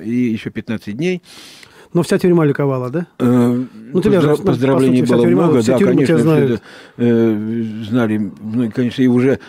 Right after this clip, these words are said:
Speaker 1: когда в церковь, уже в воскресенье, в церковь, там уже
Speaker 2: В тюремную
Speaker 1: сразу,
Speaker 2: церковь.
Speaker 1: да, в тюремную церковь, и вот
Speaker 2: Там уже все обнимать.
Speaker 1: уже, да, там все поздравляли, конечно, и уже,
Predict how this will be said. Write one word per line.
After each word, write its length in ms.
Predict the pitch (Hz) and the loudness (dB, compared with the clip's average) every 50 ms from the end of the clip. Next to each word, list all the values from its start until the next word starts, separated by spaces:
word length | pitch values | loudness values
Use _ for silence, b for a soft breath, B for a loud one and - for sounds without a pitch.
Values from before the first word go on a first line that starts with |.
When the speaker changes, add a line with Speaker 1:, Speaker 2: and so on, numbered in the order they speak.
| B B B B | B B B B
Speaker 1:
когда 260 | - 135 127 127 120 113 | -4 -2 -2 0 0 -2
в 80 | - | -4
церковь, 380 | - - 156 135 117 - 117 107 | -6 -4 -2 -2 -2 -2 -6 -6
уже 180 | 113 107 113 113 | -4 -2 -2 -2
в 40 | 110 | -2
воскресенье, 480 | 104 - - 117 104 - 123 107 101 | -4 -4 -6 -8 -6 -4 -4 -4 -4
в 80 | 92 - | -6 -4
церковь, 320 | - 147 127 113 117 - | -4 -4 -2 -2 -6 -6
там 160 | - 120 120 | -4 -2 0
уже 340 | 127 123 117 135 127 120 117 | 0 0 2 2 0 0 0
Speaker 2:
В 40 | - | 0
тюремную 320 | - 175 165 156 143 139 | 0 2 2 2 2 2
Speaker 1:
сразу, 160 | 139 139 135 123 | 2 2 0 0
Speaker 2:
церковь. 180 | 120 113 113 123 | 0 0 0 0
Speaker 1:
да, 140 | 120 110 | 0 -2
в 80 | 107 - | -2 -4
тюремную 380 | - 131 117 117 117 117 113 - | -4 -2 -2 0 -2 -2 -4 -4
церковь, 380 | - 156 143 - 131 113 - 92 | -4 -4 -4 -4 -6 -8 -6 -6
и 220 | 107 110 107 117 | -4 -4 0 0
вот 120 | 127 131 | 2 2
Speaker 2:
Там 180 | 131 156 156 151 | 2 2 2 2
уже 180 | 147 135 143 135 | 0 0 -2 -4
все 200 | - - 156 147 | -2 0 0 0
обнимать. 480 | 139 147 151 151 151 147 143 135 - 110 | 2 2 2 2 2 2 0 -2 -4 -2
Speaker 1:
уже, 360 | 135 135 135 131 135 139 127 | 0 2 2 4 2 2 2
да, 340 | 123 143 151 151 139 127 113 | 2 2 2 4 2 2 0
там 220 | 120 127 123 120 | 0 -2 -2 -2
все 160 | 107 - 135 117 | -2 -4 -4 -2
поздравляли, 720 | - 127 113 113 117 120 120 123 147 160 160 160 151 139 | -2 -2 -2 0 -2 -2 0 0 0 2 2 2 0 0
конечно, 400 | - 147 131 131 131 117 - 135 | 0 0 0 0 0 0 -2 -2
и 300 | 113 98 120 127 127 127 | -2 0 2 2 2 2
уже, 580 | 131 123 120 110 123 127 127 127 127 123 113 | 2 0 0 0 0 2 2 2 2 0 -2